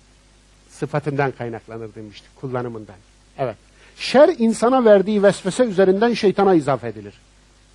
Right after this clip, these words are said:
Min şerril vesvasil hannas. Şeytana izafe edilen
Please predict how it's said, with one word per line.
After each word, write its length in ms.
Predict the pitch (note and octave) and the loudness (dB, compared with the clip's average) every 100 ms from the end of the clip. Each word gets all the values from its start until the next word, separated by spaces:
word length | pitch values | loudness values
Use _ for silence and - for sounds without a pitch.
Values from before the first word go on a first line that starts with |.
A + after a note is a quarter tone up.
| _ _ _ _ - | _ _ _ _ -2
Min 160 | D#3+ F3+ | 0 0
şerril 580 | - A#3 F3 D#3+ C#3 D#3+ | 4 2 4 2 2 2
vesvasil 720 | E3+ - G3 A#3 A3+ C#4 C#4 | 0 0 2 2 2 -2 -2
hannas. 520 | G3 F#3 E3 D#3 A2 _ _ _ _ _ _ _ _ _ | 0 -2 0 -2 -4 _ _ _ _ _ _ _ _ _
Şeytana 600 | - - F3 - G#3 C4 | -14 -4 -4 -2 -4 -4
izafe 400 | A#3 E3 E3 D#3 | -4 -2 -2 -2
edilen 380 | D3+ D3 C#3 B2+ | -6 -4 -4 -6